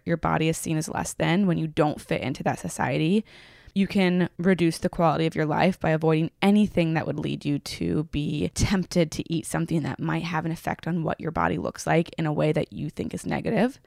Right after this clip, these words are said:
Or you can try something new. I do timelines with a lot of my clients, many who have struggled with chronic dieting and eating disorders. And without fail, they don't just, like, start running ten miles a day or start only eating, like, three foods or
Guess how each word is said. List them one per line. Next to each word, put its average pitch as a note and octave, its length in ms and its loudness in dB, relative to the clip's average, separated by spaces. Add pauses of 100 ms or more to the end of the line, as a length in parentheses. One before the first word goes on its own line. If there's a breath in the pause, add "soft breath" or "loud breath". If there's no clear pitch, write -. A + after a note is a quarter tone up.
(120)
Or F3+ 440 6 (520)
you F3+ 140 2
can F3+ 160 -2
try D#3+ 420 2 (140)
something - 500 -4
new. F#2 140 -4 (680)
I G3+ 100 4
do B3 100 6
timelines F3 460 2
with E3+ 180 0
a D#3+ 60 2
lot D#3+ 300 2
of E3+ 80 2
my D#3 160 2
clients, D3 420 -2
many F3 260 6
who F#3 100 4
have E3 120 2
struggled D#3+ 400 2
with D#3 220 2
chronic F3 320 0
dieting F3 500 2
and - 220 -4
eating F#3 240 2
disorders. E3+ 580 0 (380 loud breath)
And G3 100 2
without F#3 380 4
fail, - 460 2
they F3+ 100 4
don't F3 180 0
just, C4+ 220 0
like, D#4 180 2
start - 680 4
running D#3 320 2
ten D#3 220 0
miles D3 320 0
a D#3 40 0
day D3+ 540 2
or D3+ 280 2 (360 loud breath)
start F3+ 380 6
only F3 240 2
eating, D#3+ 380 -2
like, D#3+ 200 0
three E3+ 360 0
foods E3 680 2
or D#3+ 320 2